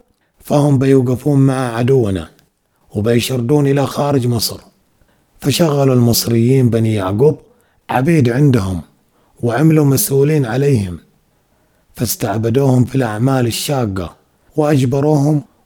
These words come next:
وأذلوهم بالقوة إنهم يبنون ثنتين مدن،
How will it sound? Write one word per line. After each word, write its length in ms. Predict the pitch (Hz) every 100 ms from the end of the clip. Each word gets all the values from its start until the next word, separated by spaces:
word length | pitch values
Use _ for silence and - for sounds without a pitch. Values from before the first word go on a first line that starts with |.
| -
وأذلوهم 800 | 120 123 123 127 147 156 131 127
بالقوة 640 | 120 117 165 156 104 85 - _ _ _ -
إنهم 400 | 160 151 151 143
يبنون 420 | 131 120 151 147
ثنتين 480 | 127 135 127 147 139
مدن، 420 | 127 123 127 98